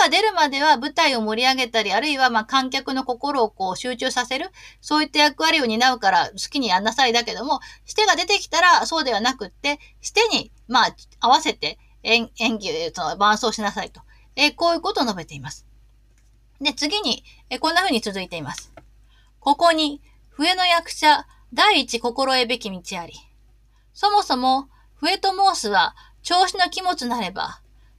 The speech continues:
笛を本とするべきことぜひなけれども、一打の成就をなすべきこと、別の大事あり。学人の笛などには変わるべき個室あり。猿楽笛の個室と一派、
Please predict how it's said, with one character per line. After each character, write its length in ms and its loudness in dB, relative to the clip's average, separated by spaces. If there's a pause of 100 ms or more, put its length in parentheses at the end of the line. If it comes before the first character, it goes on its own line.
笛 200 4
を 100 8
本 260 4
と 100 -4
す 160 -4
る 80 -4
べ 120 -4
き 80 -10
こ 120 -8
と 120 -8
ぜ 100 -2
ひ 160 -8
な 140 0
け 120 -2
れ 120 -6
ど 100 -10
も、 300 -8 (480)
一 240 -8
打 100 4
の 180 0
成 240 0
就 120 0
を 40 0
な 140 2
す 120 -4
べ 120 -10
き 60 -16
こ 160 -16
と、 200 -14 (260)
別 240 0
の 140 4
大 260 4
事 120 -6
あ 80 -8
り。 180 -18 (800)
学 300 2
人 180 -8
の 140 -4
笛 200 -2
な 120 2
ど 80 -4
に 140 0
は 160 4
変 100 2
わ 100 6
る 80 0
べ 120 -2
き 100 -10
個 160 -4
室 240 -10
あ 80 -6
り。 160 -20 (760)
猿 280 4
楽 220 -6
笛 220 0
の 120 -2
個 140 -6
室 140 -8
と 160 0
一 160 -4 (120)
派、 300 4